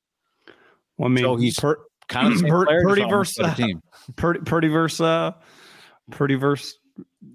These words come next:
Speaker 1: Baker Mayfield and Jimmy.
Speaker 2: What do you mean?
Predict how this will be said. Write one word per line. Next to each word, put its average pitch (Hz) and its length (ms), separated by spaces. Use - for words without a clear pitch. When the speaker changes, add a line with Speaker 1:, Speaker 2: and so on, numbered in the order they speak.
Speaker 1:
Baker 147 220
Mayfield 151 380
and 135 160
Jimmy. 147 240
Speaker 2:
What 113 80
do 110 60
you 101 40
mean? 117 240